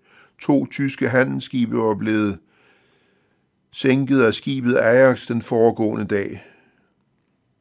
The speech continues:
Konvojer og handelsskibe, der skulle udenlands, skulle eskorteres af tre krigsskibe hver. Den sjette september på et møde i krigskabinettet om aftag-, om aftenen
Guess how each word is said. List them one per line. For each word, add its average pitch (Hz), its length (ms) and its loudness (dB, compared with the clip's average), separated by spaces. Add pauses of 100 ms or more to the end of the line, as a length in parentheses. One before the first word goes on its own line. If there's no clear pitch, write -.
(460)
Konvojer 117 500 4
og 131 120 6
handelsskibe, 127 640 -4
der 120 100 -2
skulle 113 300 -4
udenlands, 135 560 2 (180)
skulle 123 360 -4
eskorteres 127 640 -2
af 120 160 -8
tre 139 400 -2 (340)
krigsskibe 131 640 -4
hver. 110 300 0 (1300)
Den 107 180 0
sjette 139 460 2
september 139 680 -2
på 127 200 -2
et 107 60 -4
møde 123 320 4
i 135 40 0
krigskabinettet 113 1080 -2 (460)
om 110 220 -4 (120)
aftag-, 123 800 0
om 123 160 0
aftenen 131 640 0